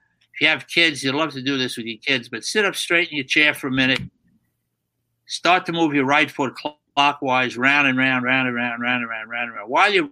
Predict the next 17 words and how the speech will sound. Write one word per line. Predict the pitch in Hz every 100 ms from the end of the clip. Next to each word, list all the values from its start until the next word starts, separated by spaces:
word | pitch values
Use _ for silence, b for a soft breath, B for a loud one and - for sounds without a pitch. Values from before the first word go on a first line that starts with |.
| -
right | 165 185
foot | - 165
is | 151
going | 131 143 131
clockwise, | - 139 135 - 98 101
with | 127 117
your | 120
right | 120 185 156
hand, | 156 143 117
draw | 127
a | 123
big | - 160
number | 151 143
six | 180 151 120 -
in | 101
the | 101
air. | 104 90